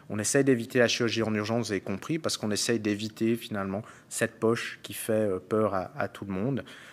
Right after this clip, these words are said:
Euh, et comme je vous ai dit, donc, euh, privilégier, euh, la chirurgie élective lorsqu'on le peut, d'où des discussions parfois très en amont,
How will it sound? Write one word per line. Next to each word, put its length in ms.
Euh, 100
et 60
comme 240
je 60
vous 180
ai 60
dit, 180
donc, 260
euh, 60
privilégier, 880
euh, 100
la 120
chirurgie 360
élective 440
lorsqu'on 340
le 100
peut, 240
d'où 200
des 120
discussions 720
parfois 500
très 320
en 160
amont, 420